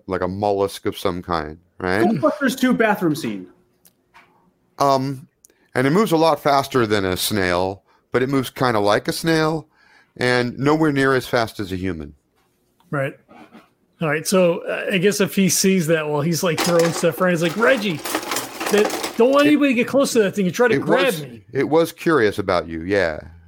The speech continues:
Speaker 2: <laughs> He was curious about you. Just wanted to know what's going on.
Speaker 1: <laughs> Yeah, yeah.
Speaker 2: Wait, am I, am I in that vicinity of this? That I'm, I'm
Speaker 1: You're on the
Speaker 2: radio.
Speaker 1: other side of the room where the pilot's chair is.
Speaker 2: Okay.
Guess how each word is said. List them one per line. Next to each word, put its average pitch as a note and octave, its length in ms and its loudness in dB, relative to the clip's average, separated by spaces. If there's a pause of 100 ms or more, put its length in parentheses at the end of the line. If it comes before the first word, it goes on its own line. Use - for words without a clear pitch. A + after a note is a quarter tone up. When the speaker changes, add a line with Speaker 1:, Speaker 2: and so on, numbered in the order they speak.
(260)
Speaker 2:
<laughs> - 440 -20 (420)
He - 840 -8
was - 360 -4 (140)
curious F3 340 -2
about G2+ 340 -8
you. G#2 180 -4
Just - 280 -6
wanted A#3 180 0
to D3 60 -2
know C3+ 140 0
what's B2 140 -2
going A2+ 240 -4
on. C#3+ 360 -2
Speaker 1:
<laughs> - 40 -4
Yeah, D3 600 2
yeah. F#2 240 -2 (260)
Speaker 2:
Wait, A3+ 160 4
am G#3 100 6
I, A3+ 160 6
am G#3+ 180 2
I C4 120 4
in D4 280 2
that G3 180 0
vicinity F3 580 2
of - 80 -8
this? C#4+ 240 -2
That G3 200 -2
I'm, G3+ 140 0
I'm G#3 320 0 (180)
Speaker 1:
You're D#3 220 4
on F#3 60 4
the D#3+ 100 2
Speaker 2:
radio. C#3+ 60 4
Speaker 1:
other C#3+ 120 -2
side C#3+ 200 0
of C#3 40 -2
the D3 80 2
room D3 280 2
where A2 100 2
the G#2+ 80 0
pilot's B2 400 -2
chair E2+ 340 0
is. - 360 -8 (280)
Speaker 2:
Okay. B2 240 -8